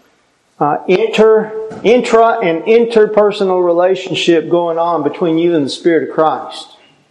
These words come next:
He continues, "That relationship must involve a dynamic sense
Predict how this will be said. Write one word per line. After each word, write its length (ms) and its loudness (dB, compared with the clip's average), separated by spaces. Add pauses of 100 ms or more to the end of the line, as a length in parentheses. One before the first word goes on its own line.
(760)
He 120 0
continues, 600 2
"That 220 2
relationship 800 0
must 400 2
involve 420 2
a 180 -2
dynamic 720 -2
sense 880 -2